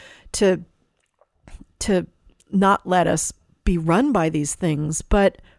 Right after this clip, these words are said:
we're really good at not being run by these things. So, you know,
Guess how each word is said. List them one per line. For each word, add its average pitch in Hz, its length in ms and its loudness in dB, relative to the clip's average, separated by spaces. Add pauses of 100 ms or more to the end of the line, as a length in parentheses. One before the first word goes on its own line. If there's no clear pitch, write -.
(500)
we're 294 300 -2
really 330 320 2
good 302 280 2
at 285 100 -4
not 196 240 0
being 165 400 -2 (240)
run 175 300 0
by 147 180 0
these 151 240 -6
things. 143 420 -6
So, 202 540 0 (540)
you 262 200 -6
know, 208 300 -2